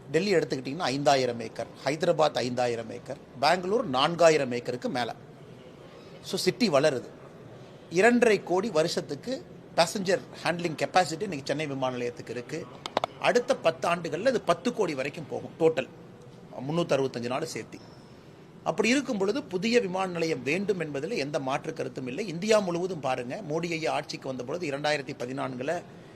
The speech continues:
எழுபத்தி மூன்று விமான நிலையங்கள் இன்னைக்கு நூத்தி ஐம்பத்தி எட்டாக உயர்ந்திருக்கு. So, இந்தியா முழுவதுமே விமான நிலையங்கள் வருது. அப்படி இருக்கும் பொழுது, விமான நிலையத்திற்கு தேர்வு செய்யக்கூடிய நிலத்தை மாநில அரசு தேர்வு செய்தா, மத்திய அரசு தேர்வு செய்தனா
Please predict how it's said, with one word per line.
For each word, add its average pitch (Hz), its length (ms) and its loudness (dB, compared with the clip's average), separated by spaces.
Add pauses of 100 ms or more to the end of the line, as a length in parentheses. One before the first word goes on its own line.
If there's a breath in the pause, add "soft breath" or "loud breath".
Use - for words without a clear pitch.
(240 loud breath)
எழுபத்தி 214 420 2
மூன்று 165 280 -4
விமான 160 320 -2
நிலையங்கள் 143 340 -6
இன்னைக்கு 160 260 -8
நூத்தி 196 240 -6
ஐம்பத்தி 190 480 0
எட்டாக 160 320 -4 (100)
உயர்ந்திருக்கு. 123 380 -8
So, - 160 -8
இந்தியா 190 300 4
முழுவதுமே 185 420 4
விமான 180 220 0
நிலையங்கள் 160 340 0
வருது. 120 80 -6 (960 loud breath)
அப்படி 190 240 0
இருக்கும் 277 280 2
பொழுது, 226 220 2
விமான 254 440 2
நிலையத்திற்கு 214 600 2 (100)
தேர்வு 214 500 6
செய்யக்கூடிய 180 600 -2
நிலத்தை 147 420 0 (520)
மாநில 226 360 2
அரசு 196 240 -2
தேர்வு 151 260 0
செய்தா, 131 260 -4
மத்திய 151 320 -4
அரசு 127 220 -8
தேர்வு 120 300 -8
செய்தனா 131 340 -10